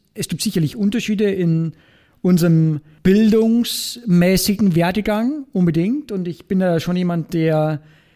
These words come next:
sehr theoretisch auch ausgebildet wurde, eben mit der Psychologie, was ja damals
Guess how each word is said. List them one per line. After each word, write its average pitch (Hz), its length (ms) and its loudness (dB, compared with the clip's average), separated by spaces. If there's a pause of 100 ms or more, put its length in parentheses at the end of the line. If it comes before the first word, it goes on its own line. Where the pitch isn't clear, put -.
(100)
sehr 175 760 0 (200)
theoretisch 170 960 0
auch 190 300 -2
ausgebildet 202 680 -2
wurde, 208 260 0
eben 160 220 -2
mit 160 140 -4
der 160 60 -6
Psychologie, 165 640 -4
was 180 200 -2
ja 165 100 0
damals 170 840 -4